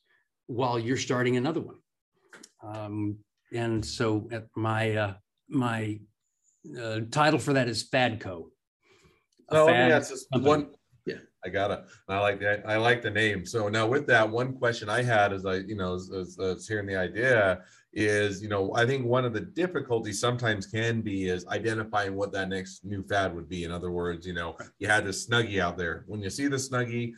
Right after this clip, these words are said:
Speaker 2: after you see it and everybody buys it, you say, "Oh, that makes sense." Well, you know, that's kind of a,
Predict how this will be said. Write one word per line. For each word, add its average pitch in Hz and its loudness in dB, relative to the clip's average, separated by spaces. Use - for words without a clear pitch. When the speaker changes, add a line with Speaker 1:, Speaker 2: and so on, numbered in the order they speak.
Speaker 2:
after 107 2
you 98 -6
see 123 0
it 120 4
and 101 -2
everybody 101 -4
buys 151 0
it, 123 -4
you 113 -2
say, 113 -2
"Oh, 165 2
that 98 -2
makes 90 -8
sense." 85 -12
Well, 92 -6
you 90 -4
know, 87 -6
that's 90 -6
kind 92 -4
of 85 -8
a, 87 -8